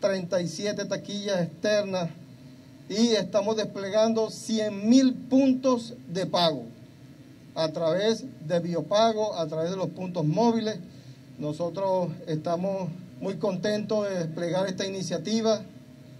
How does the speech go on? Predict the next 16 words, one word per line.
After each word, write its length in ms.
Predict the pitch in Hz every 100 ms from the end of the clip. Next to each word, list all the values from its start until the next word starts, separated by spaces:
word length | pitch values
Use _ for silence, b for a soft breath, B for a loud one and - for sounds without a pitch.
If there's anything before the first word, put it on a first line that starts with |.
| - - - - -
para 260 | 160 165 160
que 280 | 170 175 170 165
el 140 | 156
pueblo 300 | 156 190 202
de 60 | 196
Venezuela 580 | 185 - 220 214 214 - - - - - - -
pueda 260 | 180 190 190
contribuir 640 | 196 180 175 175 190 220
al 120 | 220
mantenimiento 760 | 190 180 170 160 175 220 233 220
y 20 |
la 80 | 185
estabilidad 440 | 170 170 170 220
del 80 | 208
sistema 340 | 165 156 175
eléctrico. 340 | 165 143 -